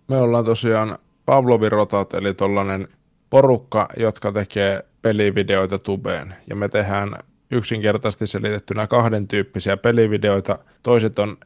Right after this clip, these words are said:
ihan täysin viihdyttämistä varten ja toiset sitten sellaisia, että yritetään siinä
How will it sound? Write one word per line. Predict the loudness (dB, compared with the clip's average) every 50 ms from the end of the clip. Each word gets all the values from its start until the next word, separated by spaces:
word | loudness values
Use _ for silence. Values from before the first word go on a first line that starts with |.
| _ _
ihan | -4 -2 -2 -2 0 0
täysin | 0 0 0 0 -4 -6 -4
viihdyttämistä | -2 -2 0 0 -2 -4 -4 -6 -6 -4 -6 -8 -4 -6 -2
varten | 0 2 2 2 0 -2 -4 -6 -6 -4
ja | -6 -6 -6 -8 -12 _ _ _
toiset | 0 0 0 0 -2 -4 -8 -8
sitten | -8 -10 -8 -8 -10
sellaisia, | -6 -6 -6 -6 -4 -6 -6 -4 -4 -4 -4
että | -4 -4 -4 -4
yritetään | -2 -2 -2 -2 -4 -4 -4 -4 -4 -4
siinä | -6 -6 -8 -8